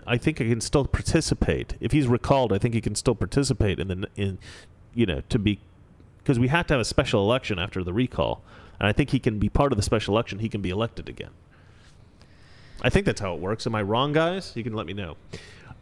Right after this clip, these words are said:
Anyway, I think that's it for the show, unless you have something particularly interesting to, to talk about.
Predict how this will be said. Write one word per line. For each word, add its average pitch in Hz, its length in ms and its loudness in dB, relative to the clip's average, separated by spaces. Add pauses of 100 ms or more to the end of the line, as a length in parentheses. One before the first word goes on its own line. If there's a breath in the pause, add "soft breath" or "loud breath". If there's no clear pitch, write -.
Anyway, 160 460 4
I 143 100 2
think 226 260 -2
that's 190 220 2
it 185 140 -2
for 165 80 2
the 127 80 -2
show, 131 520 2
unless 131 240 -2
you 151 60 4
have 135 80 0
something 135 260 -4
particularly 123 800 0
interesting 113 520 -4
to, 85 220 -4
to - 140 -12
talk 90 220 -6
about. 85 240 -8